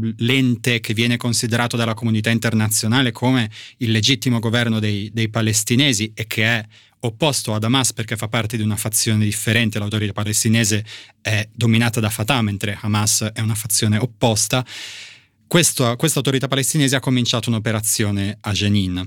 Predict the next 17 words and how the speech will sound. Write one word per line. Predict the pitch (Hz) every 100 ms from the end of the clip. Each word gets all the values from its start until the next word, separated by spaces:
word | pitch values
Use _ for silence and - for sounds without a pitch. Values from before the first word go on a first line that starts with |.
| - -
Ci | 131
puoi | 160
raccontare | 139 123 117 127 113
brevemente | 113 110 127 127
che | 107
cosa | 110 135
sta | 120 113
succedendo | 120 110 110 110 107
in |
Cis-, | 87 113 113
in | 123 107
Cisgiordania | 123 101 113 113 170 113 107
e | 131
in | 127
particolare | 113 104 110 143 175 107 - _ _
questa | 113 -
operazione? | 110 107 107 - 101 90 - _